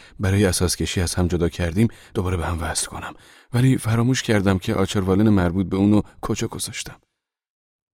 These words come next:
اوه به نردبان نگاه می‌کند، بعد به دست و پا چلفتی. «اون وقت کمد رو روی پشت بوم گذاشتی؟» دست و پا چلفتی نیشخند می‌زند و سرش را به علامت منفی تکان می‌دهد.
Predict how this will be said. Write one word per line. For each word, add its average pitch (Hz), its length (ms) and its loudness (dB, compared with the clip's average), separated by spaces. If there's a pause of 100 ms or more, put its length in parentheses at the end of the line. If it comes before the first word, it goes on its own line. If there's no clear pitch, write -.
(640)
اوه 87 220 2
به 80 140 2
نردبان 71 480 -2
نگاه 64 300 -8
می‌کند، - 480 -20
بعد 82 220 -6
به - 60 -6
دست 71 240 -6
و - 40 -12
پا - 120 -16
چلفتی. - 540 -16 (1600)
«اون 80 160 2
وقت 85 240 2
کمد 85 300 2
رو 85 80 2
روی 85 180 0
پشت 78 320 -4
بوم 85 260 0
گذاشتی؟» 78 640 -6 (1500)
دست - 180 0
و 92 40 0
پا 104 120 0
چلفتی 104 380 2
نیشخند 92 480 4
می‌زند 73 460 -2
و 76 60 -2
سرش - 420 -2
را 98 80 4
به 95 60 4
علامت 76 400 -2
منفی 87 400 0
تکان 73 320 -12
می‌دهد. - 420 -16